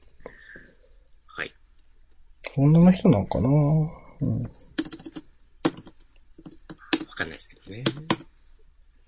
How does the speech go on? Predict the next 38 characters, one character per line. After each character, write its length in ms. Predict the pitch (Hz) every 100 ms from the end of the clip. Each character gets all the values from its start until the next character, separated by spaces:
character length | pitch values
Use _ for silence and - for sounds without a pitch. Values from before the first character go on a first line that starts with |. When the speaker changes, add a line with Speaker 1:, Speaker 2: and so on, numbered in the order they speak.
| - - - - _ - - _ -
Speaker 1:
続 200 | - 180
い 80 | 175
て、 100 | 175
ア 140 | 165
ン 160 | 185 175
デ 100 | 185
ッ 60 | -
ド・ 100 | 170
ア 40 |
ン 80 | 170
ラ 80 | 170
ッ 20 |
ク、 120 | -
私、 400 | 110 104 - -
あ 120 | 95 95
げ 100 | 90
ま 140 | 90
し 180 | - -
た。 180 | - - - - - - - -
Speaker 2:
は 160 | 165
い、 160 | 170 -
お 100 | 123
願 240 | 135 165
い 60 | 160
し 140 | -
ま 340 | 151 143 135 127
す。 400 | - - - - - - - - - - - - - - - - - - _ - - -
Speaker 1:
こ 60 | 151
れ 100 | 170
は 140 | 185
ね、 440 | 175 170 117 90 - - - - - - - - - - - - _ -
良 160 | 131
か 80 | 135
っ 60 | 135
た 100 | -
っ 20 |
す 140 | -
ね。 180 | - -